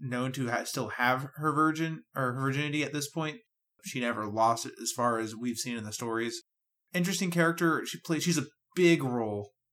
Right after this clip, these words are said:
big role in, uh, in Greek society. There's a temple. The Temple of Artemis still stands. I think part of it still stands today, if I'm not mistaken. So interesting.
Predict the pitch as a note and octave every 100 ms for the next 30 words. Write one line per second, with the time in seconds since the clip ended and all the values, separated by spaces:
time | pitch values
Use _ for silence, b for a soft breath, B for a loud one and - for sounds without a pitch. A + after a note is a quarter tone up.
0 | _ _ E3 E3 D3+ A#2+ B2 A2 G#2 -
1 | A#2+ A2 G#2+ G#2 G#2 G2+ - _ _ _
2 | _ _ _ _ _ - C3+ A2+ A#2+ -
3 | A#2+ A#2+ A2 G#2+ G2 B2+ A#2 G#2 - C#3
4 | C3 A#2+ A#2 _ _ _ _ - - C#3+
5 | B2 A#2 A2 A2 A2 A2+ - - - _
6 | _ _ _ - F3 C#3+ B2+ - C#3 B2
7 | A#2+ C#3 C#3 B2+ B2 B2+ - D3 E3 D#3
8 | D#3+ D#3 D#3+ D3+ E3 F3 E3 F3 E3+ E3+
9 | _ _ _ _ _ _ _ _ _ -
10 | - B2 A#2 A#2+ E3 D#3+ E3 - D#3+ D#3